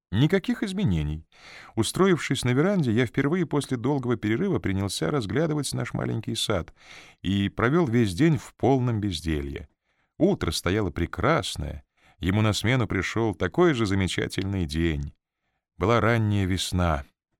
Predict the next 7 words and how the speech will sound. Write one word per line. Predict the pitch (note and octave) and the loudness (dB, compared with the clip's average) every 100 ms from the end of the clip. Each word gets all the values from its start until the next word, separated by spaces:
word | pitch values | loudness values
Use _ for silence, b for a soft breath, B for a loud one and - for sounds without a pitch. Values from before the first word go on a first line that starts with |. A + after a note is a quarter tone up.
| _ | _
легкий | - G#2 F#2 - | 0 0 0 -2
ветерок | F2 E2+ E2+ A2 F2+ - | -2 0 0 0 0 -2
еле | A2+ F#3 E3 C#3 | -2 -2 -4 -6
слышно | - E2 B2 A2 - F#2 | -4 0 0 0 -4 -6
шелестел | - D#2+ - - G2 | -6 -6 -6 -4 -2
листьями | E2+ E2+ D#2+ - D#2+ | -2 -2 -4 -4 -4
деревьев. | D2+ D2+ D#2 C#2+ C#2 - | -2 -2 -2 -4 -8 -12